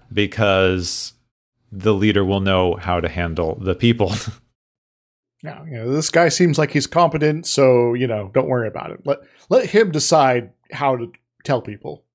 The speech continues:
Speaker 1: So no sooner do they decide to warn the planet that the cloud seems to detect the ship and reaches out some sort of tendrily thing to pull it inside.
Speaker 2: Yoink.
Speaker 1: Weapons, of course, have
Speaker 2: Wait,
Speaker 1: no
Speaker 2: what?
Speaker 1: effect, 'cause that would be, you know, easy.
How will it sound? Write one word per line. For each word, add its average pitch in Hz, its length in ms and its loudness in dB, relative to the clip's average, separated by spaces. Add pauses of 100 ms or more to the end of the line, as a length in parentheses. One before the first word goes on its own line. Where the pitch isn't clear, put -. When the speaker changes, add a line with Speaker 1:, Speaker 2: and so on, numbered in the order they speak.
(680)
Speaker 1:
So 147 120 2
no 196 160 4
sooner 156 300 0
do 110 100 4
they 104 120 6
decide 98 400 2
to 95 80 -4
warn 92 220 -2
the 85 60 -8
planet 101 300 -2
that - 140 -12
the - 80 -8
cloud 208 340 2
seems 214 320 0
to 175 100 -4
detect 160 400 0
the 127 60 -2
ship - 320 0 (300)
and 117 80 2
reaches 147 280 2
out 160 200 2
some 156 180 0
sort 143 220 4
of - 100 -4
tendrily 151 480 2
thing 110 260 -2
to 98 60 -4
pull 147 240 2
it 127 80 4
inside. 117 560 0 (1000)
Speaker 2:
Yoink. 240 460 -8 (300)
Speaker 1:
Weapons, 160 320 0
of 113 80 -8
course, 123 240 2
have 110 100 6
Speaker 2:
Wait, 95 80 -2
Speaker 1:
no 101 120 0
Speaker 2:
what? 90 100 -2
Speaker 1:
effect, - 320 -2
'cause 95 160 -4
that 98 160 0
would 87 100 -4
be, 80 1000 -2 (200)
you - 100 -12
know, - 80 -12 (320)
easy. 120 380 -8